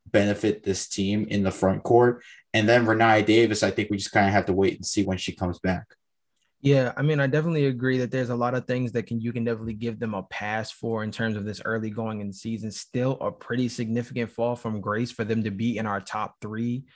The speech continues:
Speaker 2: um, to top five to start the year off. Um, in your case, you had them at six, but I had them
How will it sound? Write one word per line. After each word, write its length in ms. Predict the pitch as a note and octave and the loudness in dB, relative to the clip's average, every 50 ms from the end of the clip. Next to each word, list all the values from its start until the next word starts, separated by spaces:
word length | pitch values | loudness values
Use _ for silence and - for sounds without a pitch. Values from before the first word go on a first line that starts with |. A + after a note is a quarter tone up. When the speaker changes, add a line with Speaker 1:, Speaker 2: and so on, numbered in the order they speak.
| _ _ _ _ _ _ - | _ _ _ _ _ _ -2
Speaker 2:
um, 300 | A2+ A2+ G#2+ G#2+ A2 - | 0 0 0 -2 -4 -6
to 120 | - G#2+ | -8 -10
top 320 | - - A#2+ A2 - - | -8 -6 -4 -4 -6 -6
five 380 | - - A2 A2 A2 A2 G#2 G2 | -6 -4 -2 -2 0 -2 -2 -6
to 80 | - G#2 | -10 -14
start 340 | - - G#2+ G#2+ G#2+ - | -8 -4 -4 -4 -4 -4
the 80 | - G2+ | -8 -10
year 340 | F#2+ G2 G2+ G#2+ A2+ B2 C3 | -10 -8 -6 -4 -4 -2 -2
off. 380 | C3 C3 C3+ C3 C3 - - _ _ _ _ _ _ _ | -2 -2 -2 -4 -4 -6 -10 _ _ _ _ _ _ _
Um, 220 | G#2+ G#2+ G#2+ G2+ G#2+ | -6 -4 -4 -4 -4
in 120 | A2+ G#2+ | -4 -2
your 100 | A#2+ A#2+ | -4 -4
case, 280 | A#2 - A#2 A2+ - - | -2 -2 -4 -4 -4 -6
you 140 | A2 G#2+ | -6 -4
had 160 | G#2+ A2+ A2 G#2+ | -4 -2 -2 -2
them 120 | G#2+ G#2 | -4 -4
at 100 | G2 F#2 | -6 -6
six, 340 | - - - A#2 A2 - - | -6 -4 -4 -4 -4 -4 -8
but 240 | - - A2 G#2 - | -10 -8 -6 -4 -2
I 160 | G#2 G#2+ G#2+ | -2 -2 -2
had 160 | G#2+ A2 A2 | -4 -4 -4
them 240 | G#2+ G#2+ G#2 G2+ | -4 -6 -8 -10